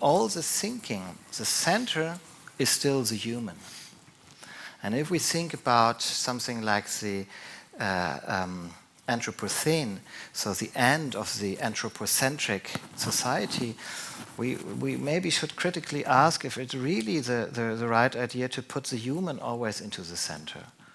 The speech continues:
Where are animals? Where are plants? Where's the air? Where's the sun? Where's the earth? Where's the soul? Where is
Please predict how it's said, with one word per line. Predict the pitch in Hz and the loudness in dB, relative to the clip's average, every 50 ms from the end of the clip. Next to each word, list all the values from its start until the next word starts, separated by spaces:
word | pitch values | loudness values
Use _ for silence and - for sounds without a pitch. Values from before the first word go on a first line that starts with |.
| - _ _ _ | -20 _ _ _
Where | 127 151 185 180 160 | 0 2 4 4 2
are | - - | 2 0
animals? | 139 131 151 139 113 92 85 78 - - - - - - _ _ _ _ _ _ _ _ _ _ _ _ _ _ - - - - 143 139 131 131 143 | -2 -4 -4 -6 -8 -10 -10 -12 -12 -14 -14 -14 -16 -20 _ _ _ _ _ _ _ _ _ _ _ _ _ _ -18 -16 -16 -14 -14 -14 -14 -16 -10
Where | - 104 120 131 | -4 0 2 2
are | 127 120 | 2 0
plants? | - - - 110 101 98 104 107 104 95 87 - - - - - - - - - | 0 -4 -4 0 2 2 4 2 2 0 -2 -2 0 0 0 0 -2 -6 -10 -8
Where's | 107 104 113 120 117 - - | -4 -2 -2 0 0 0 -2
the | 104 - 147 | -2 -4 -4
air? | 110 101 101 98 98 98 98 101 - - - - - - - - - - - - - | -2 0 0 2 0 0 -2 -6 -10 -18 -20 -20 -20 -20 -20 -20 -20 -20 -18 -14 -8
Where's | 92 87 90 - - | -6 -4 -4 -4 -2
the | 95 | 0
sun? | - - - 131 127 127 127 127 127 110 | 0 2 4 4 4 2 2 -2 -4 -6
Where's | 85 76 78 78 - - | -6 -6 -6 -6 -6 -8
the | - - - | -8 -6 -6
earth? | 110 104 104 101 101 101 - - - - - - - - - - - - - - - - - - - | -4 -2 -2 -2 -2 -2 -2 -2 -4 -6 -8 -14 -20 -20 -20 -18 -18 -16 -16 -14 -14 -16 -16 -16 -12
Where's | - 69 69 71 - - | -10 -8 -6 -4 -4 0
the | - | 0
soul? | - - - 107 104 101 104 101 98 92 87 85 - - - - - - - - - - 90 87 | 0 0 2 0 0 0 -2 -2 -2 -4 -6 -8 -12 -16 -20 -20 -20 -20 -20 -20 -16 -14 -10 -8
Where | 85 82 80 78 76 | -8 -6 -6 -6 -6
is | 71 71 - - - - - - - | -4 -2 0 0 2 2 0 -2 -2